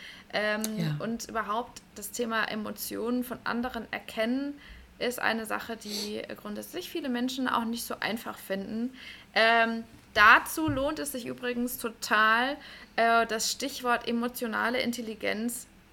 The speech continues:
Speaker 1: mal genauer zu untersuchen und zu gucken, was es da so gibt. Ähm, und, äh, das ist ja auch eins der Themen, zu denen wir ganz viel arbeiten, weil das nämlich ein ganz großer,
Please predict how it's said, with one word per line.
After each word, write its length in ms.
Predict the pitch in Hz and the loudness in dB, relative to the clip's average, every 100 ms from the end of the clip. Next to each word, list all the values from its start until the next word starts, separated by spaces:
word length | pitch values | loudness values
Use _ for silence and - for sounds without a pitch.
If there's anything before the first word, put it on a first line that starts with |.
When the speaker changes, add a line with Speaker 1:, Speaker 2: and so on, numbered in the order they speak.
| - | -8
Speaker 1:
mal 360 | 214 220 208 214 | 2 4 4 2
genauer 560 | 208 202 208 208 220 220 - - | -2 -4 -2 -2 -2 -6 -18 -20
zu 120 | - - | -10 -6
untersuchen 600 | 220 214 220 359 302 226 | -4 -4 -4 -6 -4 -6
und 100 | 233 | -6
zu 80 | |
gucken, 260 | 233 254 226 | -8 -8 -6
was 140 | 220 220 | -6 -6
es 100 | - | -6
da 160 | 208 | -6
so 100 | 208 226 | -6 -8
gibt. 320 | - 247 - - - - - | -8 -8 -12 -18 -20 -20 -4
Ähm, 440 | 220 233 226 226 220 - - - - - - - - - - | 0 0 0 -4 -8 -12 -20 -20 -20 -20 -20 -20 -20 -16 -6
und, 500 | 220 220 220 214 - | -4 -2 -4 -4 -2
äh, 280 | 214 208 | 0 0
das 180 | 214 214 | 0 -4
ist 100 | 240 | -4
ja 120 | 226 214 | -2 -2
auch 80 | |
eins 280 | - 208 214 | 0 0 0
der 140 | 226 214 | -4 -2
Themen, 320 | 226 214 214 | -2 -2 -4
zu 140 | 214 | -6
denen 220 | 208 214 | -8 -6
wir 100 | 214 | -4
ganz 240 | 208 214 - | -4 -6 -4
viel 120 | - | 0
arbeiten, 540 | - 214 208 - 214 220 - - - - - - - - | 2 4 0 -4 -6 -10 -14 -20 -20 -20 -20 -20 -20 -10
weil 180 | 208 220 | 4 6
das 180 | 220 240 | 6 4
nämlich 360 | 240 233 - - | 0 -2 -4 -6
ein 240 | 226 226 | -4 -2
ganz 340 | 226 233 240 - | -2 0 -2 -6
großer, 840 | - 214 262 - - 220 226 233 | -4 2 2 2 2 4 4 2